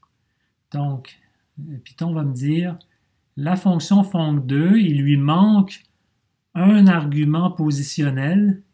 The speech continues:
qui est requis, qui est obligatoire. Et cet argument-là, c'est l'argument B.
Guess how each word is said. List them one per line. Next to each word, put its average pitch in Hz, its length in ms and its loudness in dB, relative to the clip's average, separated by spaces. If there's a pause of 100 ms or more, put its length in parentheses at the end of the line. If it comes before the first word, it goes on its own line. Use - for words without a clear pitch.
qui 139 300 -8
est 135 40 -4
requis, 147 600 -6 (480)
qui 139 100 -16
est 127 120 -12
obligatoire. 143 840 -8 (640)
Et 135 40 -16
cet 143 260 -14
argument-là, 135 640 -8
c'est 147 240 -10
l'argument 127 500 -8
B. 113 120 -12